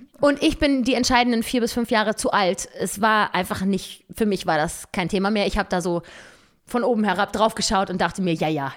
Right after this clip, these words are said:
die jungen Leute heute, alle verrückt.“ So. Aber mitbekommen haben wir das ja alle doch sehr, nicht wahr? Das war ja ein Thema.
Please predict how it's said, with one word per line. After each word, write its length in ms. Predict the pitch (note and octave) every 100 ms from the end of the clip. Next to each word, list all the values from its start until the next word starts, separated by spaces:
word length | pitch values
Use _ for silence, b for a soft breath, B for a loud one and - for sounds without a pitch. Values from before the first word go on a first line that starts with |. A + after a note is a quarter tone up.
| -
die 60 |
jungen 200 | F#3+ F#3
Leute 300 | D#3+ D3+ D3+
heute, 220 | D3+ C#3 -
alle 160 | F3+
verrückt.“ 380 | F3 D3+ C#3+ -
So. 180 | - C3+ B B B B -
Aber 400 | G#3+ C4+ F3+ A3 E4 - _ _ _ -
mitbekommen 760 | G3 G#3 - E4 - E4 E4+ D4+
haben 200 | C#4 B3+
wir 60 |
das 180 | A3 G3
ja 100 | G#3
alle 260 | - F#3 E3+ - _ -
doch 360 | F#3+ E3 -
sehr, 360 | - E3+ E3+ C3+ -
nicht 180 | E3 -
wahr? 180 | G3+
Das 160 | C#4+ G#3
war 80 | A#3
ja 80 | D#4
ein 100 | E4+
Thema. 360 | A3+ C#3+ D3